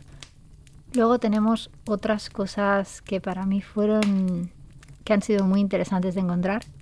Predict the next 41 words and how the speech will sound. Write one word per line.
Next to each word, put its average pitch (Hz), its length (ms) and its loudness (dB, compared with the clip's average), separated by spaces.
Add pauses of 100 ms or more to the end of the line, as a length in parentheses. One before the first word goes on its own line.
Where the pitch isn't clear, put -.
(280)
y 190 80 -6
curiosas, 190 540 0 (400)
como 202 280 4
que 196 240 2
el 196 80 4
hombre 196 200 4
de 226 60 4
hojalata, 208 500 0 (440)
eh, 185 320 0
obviamente 190 460 2
debía 175 260 4
llorar 190 280 4
aceite 190 400 0
de 185 80 2
máquina, 202 520 2
porque - 200 -12
estaba 180 320 0
hecho 175 280 -2
de, 156 260 -2
de 156 140 0
hojalata. 170 440 -2 (600)
Pero 208 220 6
obviamente 202 360 4
eso - 120 2
no 196 100 2
quedaba 190 260 4
muy 190 140 2
bien 190 140 4
en 185 80 2
la 180 80 2
grabación, 180 540 2 (360)
así - 260 0
que 208 120 4
se - 120 -2
utilizó 202 580 4 (320)
chocolate 233 580 2 (460)
para 185 220 6
simular 185 520 4
las 185 200 2
lágrimas 175 640 2 (380)
del, 185 580 0